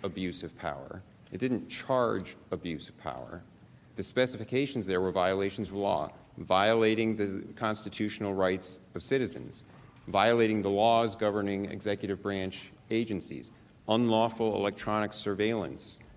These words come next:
uh, using the C I A and others, specific violations of law.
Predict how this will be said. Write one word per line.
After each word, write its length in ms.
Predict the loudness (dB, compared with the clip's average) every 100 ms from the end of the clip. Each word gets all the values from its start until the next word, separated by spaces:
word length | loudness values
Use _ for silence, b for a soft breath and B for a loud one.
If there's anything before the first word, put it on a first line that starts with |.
| -4
uh, 280 | 0 2 0
using 360 | -2 -2 -2 -2
the 80 |
C 240 | -4 -2 0
I 100 | 2
A 320 | 2 0 0
and 100 | -2
others, 340 | -2 -4 -8 -14 B B
specific 640 | -12 -6 -4 0 0 0 -2
violations 800 | 4 4 6 4 2 -2 -6 -6
of 140 | -4
law. 360 | -2 -2 -4